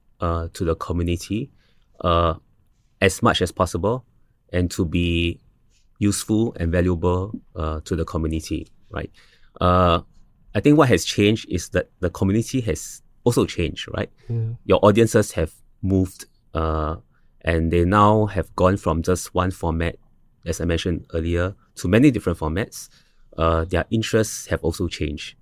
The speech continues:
Speaker 1: right? How they consume, uh, news and content, uh, has also changed. And there,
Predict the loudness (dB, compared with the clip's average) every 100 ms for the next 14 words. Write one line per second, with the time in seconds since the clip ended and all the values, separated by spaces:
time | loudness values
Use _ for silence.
0 | _ _ _ -4 -2 -2 -8 2 4 4
1 | 2 0 -2 0 2 2 0 -6 -10 _
2 | _ _ -6 -4 -2 -4 -6 -8 -8 -2
3 | 0 0 -4 -6 -4 -4 -2 -4 -6 _
4 | _ _ _ -6 -4 -4 -4 -4 -4 -4
5 | -6 -4 -2 2 0